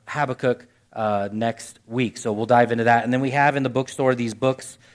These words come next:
They're E S V study journals if you want them, uh, for Jonah, Micah, Nahum,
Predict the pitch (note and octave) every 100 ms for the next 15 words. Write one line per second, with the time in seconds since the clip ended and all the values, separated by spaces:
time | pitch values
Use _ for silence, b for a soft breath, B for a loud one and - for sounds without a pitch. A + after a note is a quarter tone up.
0 | b - B2 A#2 B2+ D3+ D#3 C#3+ D3+ D3+
1 | C#3 - D3+ D3+ D#3 D#3 C#3+ C3+ C3 B2+
2 | C3+ D3+ C#3 C3+ b b - A#2 A2 G#2+
3 | A#2+ G#2+ C3+ C3+ C3 B2 B2+ C3+ B2 A#2+
4 | B2 B2 A#2+ A#2+